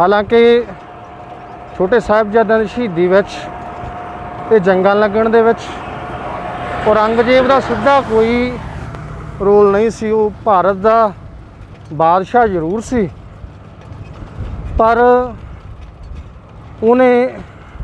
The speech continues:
ਕਿਉਂਕਿ ਉਹ ਉਸ ਵੇਲੇ ਨਾ ਉੱਧਰ ਗੋਲਕੁੰਡਾ, ਬੀਜਾਪੁਰ,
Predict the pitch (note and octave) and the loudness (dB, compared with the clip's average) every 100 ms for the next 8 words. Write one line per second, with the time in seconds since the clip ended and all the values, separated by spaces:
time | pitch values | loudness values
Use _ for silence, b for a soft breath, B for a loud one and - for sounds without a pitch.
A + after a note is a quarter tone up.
0 | - - - - - - - A#3+ A#3 C4+ | -12 -14 -20 -20 -20 -14 0 2 4 4
1 | C4 B3 A#3 A#3+ B3+ C#4 B3+ A3+ G#3+ B3 | 4 2 2 2 4 2 -2 -6 -4 -2
2 | B3 A3 A#3+ - - - - - - - | -2 -6 -20 -20 -20 -20 -20 -18 -18 -18
3 | - - E3 G3 G#3 G#3 A3 G#3+ A3 A3 | -20 -4 2 6 6 4 0 0 2 2
4 | F3 F#3+ F#3 G#3+ - G#3 G#3 G#3 G#3+ | 2 0 2 0 2 0 2 2 0